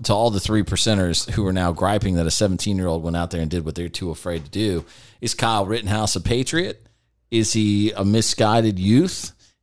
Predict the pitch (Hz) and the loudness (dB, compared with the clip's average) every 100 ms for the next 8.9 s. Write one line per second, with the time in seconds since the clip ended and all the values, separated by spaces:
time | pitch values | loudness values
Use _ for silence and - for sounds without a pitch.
0 | - 104 117 127 110 101 107 113 110 123 | -2 0 0 2 2 2 0 2 2 2
1 | 131 117 110 107 117 110 117 104 120 113 | 2 4 4 4 4 4 2 0 -2 -2
2 | 104 - 120 101 151 139 - 92 95 104 | -2 0 0 0 -2 -2 -4 -4 -4 -4
3 | 90 95 170 139 - 95 85 90 104 135 | -2 0 0 -2 -4 -4 0 0 0 -4
4 | - _ _ _ _ 82 87 90 104 - | -8 _ _ _ _ -6 -4 -2 -4 0
5 | 104 101 - - 98 92 _ _ - 101 | 0 0 -4 -10 -8 -10 _ _ -2 0
6 | 123 110 120 127 110 98 147 98 87 - | 2 2 0 2 -2 -2 -2 -2 -4 -6
7 | _ _ _ _ - 101 - 120 104 131 | _ _ _ _ -6 -6 -6 -2 2 4
8 | 127 196 110 - 80 76 80 69 | 4 4 0 -2 -2 -2 -2 -6